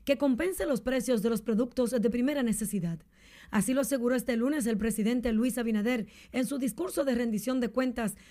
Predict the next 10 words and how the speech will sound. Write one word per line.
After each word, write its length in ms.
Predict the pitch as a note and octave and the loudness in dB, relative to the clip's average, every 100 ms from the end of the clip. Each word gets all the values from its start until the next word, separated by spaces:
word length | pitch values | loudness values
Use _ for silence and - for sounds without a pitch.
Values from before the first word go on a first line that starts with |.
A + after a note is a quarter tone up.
| - | -12
donde 240 | A3+ C4+ C#4 | 0 2 2
también 360 | C#4 C4 D4+ | 0 0 2
resaltó 560 | E4+ F#4 D4 G3+ A#3 G#3+ | 0 0 -4 -2 -2 0
que 260 | A#3 A#3 - | 0 0 0
en 160 | B3 C4 | -2 0
el 140 | B3 | 0
año 200 | D4 C#4 | 0 0
dos 160 | G#3+ E3+ | -2 0
mil 140 | A#3+ | 0
veintidós 500 | A#3+ G#3+ A3 B3 A#3+ | 0 0 0 0 -2